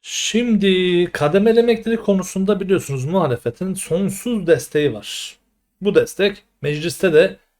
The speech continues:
yankı buluyor. Mecliste de çokça konuşuluyor. Biz de özellikle mecliste konuşulan bu muhalefetin verdiği desteğin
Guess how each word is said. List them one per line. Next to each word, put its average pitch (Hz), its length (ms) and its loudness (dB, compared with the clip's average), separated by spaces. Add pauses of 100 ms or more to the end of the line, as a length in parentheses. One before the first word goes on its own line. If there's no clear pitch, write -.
yankı 170 560 2
buluyor. 127 300 -2 (140)
Mecliste 131 460 -2
de 160 80 2
çokça 160 520 0
konuşuluyor. 120 500 -6 (540)
Biz 240 280 0
de 147 80 4
özellikle 180 880 2
mecliste 180 840 2 (360)
konuşulan 131 540 -4 (200)
bu 165 360 4 (160)
muhalefetin 143 720 -2
verdiği 127 300 -4
desteğin 156 560 -4